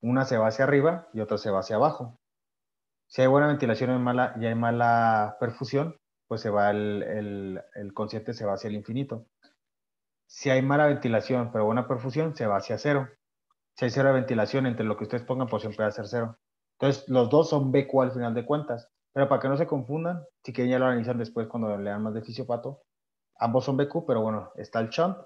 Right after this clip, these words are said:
y está el perf-, el perfusión difusión, ¿sale? Entonces, pues va a ser rápidamente de evolución. Este, el gradiente puede estar alto o bajo, dependiendo si es problema pulmonar o extrapulmonar. Y pues bueno, obviamente, pues dependiendo del tipo de hipoxemia,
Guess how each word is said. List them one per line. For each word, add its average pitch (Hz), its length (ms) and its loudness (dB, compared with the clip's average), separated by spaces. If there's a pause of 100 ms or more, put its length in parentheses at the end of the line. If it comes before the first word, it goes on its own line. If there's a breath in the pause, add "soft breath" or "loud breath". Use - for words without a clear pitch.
(100)
y 107 140 -10
está 104 380 -2
el 127 380 -4 (420)
perf-, 107 260 -14
el 98 400 -6
perfusión 101 420 -12
difusión, - 420 -16 (220)
¿sale? 156 240 -4 (440 loud breath)
Entonces, 151 220 -2
pues 135 140 2
va 123 60 6
a 123 40 2
ser 131 180 -2
rápidamente 120 640 -2
de 110 60 -2
evolución. 107 640 0 (500 soft breath)
Este, 107 1000 0 (400)
el 123 160 -4
gradiente 113 360 0
puede 113 160 -2
estar 113 180 -2
alto 110 220 -2
o 101 40 -2
bajo, 151 260 2
dependiendo 113 400 -2
si 117 120 -8
es 110 120 -8
problema 113 380 -6
pulmonar 101 360 -8
o - 20 -4
extrapulmonar. 143 680 -8 (320 soft breath)
Y 120 100 -8
pues 113 180 -8
bueno, 95 300 -8 (800 loud breath)
obviamente, 143 680 2 (240)
pues 117 160 -2
dependiendo 110 560 0
del 110 160 -2
tipo 113 220 -6
de 120 60 0
hipoxemia, 135 540 -6